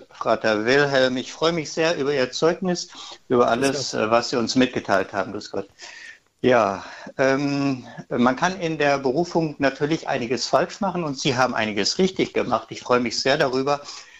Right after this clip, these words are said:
Speaker 1: Ich möchte auch, ähm, sagen, dass ein Freund von mir jetzt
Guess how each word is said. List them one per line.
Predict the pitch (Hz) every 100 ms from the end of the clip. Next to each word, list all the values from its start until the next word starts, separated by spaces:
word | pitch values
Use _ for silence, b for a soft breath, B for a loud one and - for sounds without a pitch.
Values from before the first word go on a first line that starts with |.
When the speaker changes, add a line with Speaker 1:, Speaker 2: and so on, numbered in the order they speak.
| _
Speaker 1:
Ich | 135 139
möchte | 139 - -
auch, | 113 110 - -
ähm, | 127 117 120 120 120 120 -
sagen, | 113 117 123 117
dass | 110 107
ein | 113
Freund | - 127 127
von | - 120
mir | 120
jetzt | 117 117 117 B